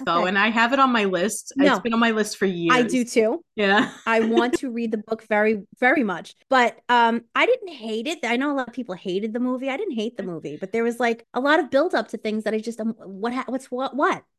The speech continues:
Speaker 1: Are you talking
Speaker 2: What
Speaker 1: about
Speaker 2: is
Speaker 1: the,
Speaker 2: it?
Speaker 1: the
Speaker 2: I
Speaker 1: remake or the original? 'Cause I haven't seen the remake
Speaker 2: I
Speaker 1: yet.
Speaker 2: didn't, I didn't know there was an original. I
Speaker 1: Okay.
Speaker 2: only seen the remake,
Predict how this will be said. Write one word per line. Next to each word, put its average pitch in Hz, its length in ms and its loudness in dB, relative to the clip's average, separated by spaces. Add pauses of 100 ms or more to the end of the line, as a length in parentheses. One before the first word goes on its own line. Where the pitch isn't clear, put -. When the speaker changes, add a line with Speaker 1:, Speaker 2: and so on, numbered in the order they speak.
(140)
Speaker 1:
Are 269 60 2
you 294 100 4
talking 330 420 2
Speaker 2:
What 285 160 4
Speaker 1:
about - 20 -
Speaker 2:
is 294 40 4
Speaker 1:
the, 240 140 4
Speaker 2:
it? - 120 -14 (140)
Speaker 1:
the 226 80 2
Speaker 2:
I - 20 4
Speaker 1:
remake 233 520 2
or 254 100 6
the 214 200 2
original? 156 500 -2
'Cause 214 140 -2
I 233 80 4
haven't 302 280 0
seen 277 220 2
the 233 100 0
remake 185 420 -2
Speaker 2:
I 202 40 -8
Speaker 1:
yet. 190 60 -4
Speaker 2:
didn't, 214 300 -2
I 190 240 -6
didn't 180 220 -2
know 190 160 0
there 233 160 0
was 277 240 0
an 403 120 -4
original. 180 600 -8
I 196 120 6
Speaker 1:
Okay. 202 240 0
Speaker 2:
only 214 120 -2
seen 277 300 -4
the 269 100 -2
remake, 180 400 -10